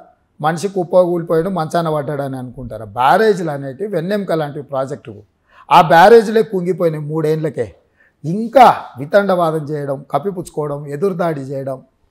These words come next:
ఈ, ఈ, ఈ, ఈ, ఈ హౌలా మాటలు మాట్లాడమని చెప్పుండ్రి, మా-, మానేయమని చెప్పుండ్రి ముఖ్యమంత్రికి, ఐటీ మంత్రికి, సాగునీటి పారుదల శాఖ మంత్రికి.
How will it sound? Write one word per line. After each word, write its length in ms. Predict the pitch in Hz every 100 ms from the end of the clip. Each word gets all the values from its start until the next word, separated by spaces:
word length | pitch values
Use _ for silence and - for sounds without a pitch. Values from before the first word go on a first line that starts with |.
| _ _ _ _ -
ఈ, 100 | 254
ఈ, 240 | 240 202 233 214
ఈ, 20 | 240 208
ఈ, 60 | 226 208
ఈ 180 | 214 196 -
హౌలా 340 | - 196 254
మాటలు 340 | 240 214 220
మాట్లాడమని 600 | 202 165 180 214 185 185
చెప్పుండ్రి, 480 | 185 151 - 170 127 90 _ - 131 123 135
మా-, 160 | 151 143
మానేయమని 420 | 160 202 190 190
చెప్పుండ్రి 400 | 165 147 160 151
ముఖ్యమంత్రికి, 640 | 131 131 151 156 147 143 175 175 _ _ -
ఐటీ 220 | 147 151 165
మంత్రికి, 420 | 160 151 160 175
సాగునీటి 440 | 151 160 160 156
పారుదల 320 | 147 147 147
శాఖ 280 | 135 135 135
మంత్రికి. 560 | 143 127 120 127 -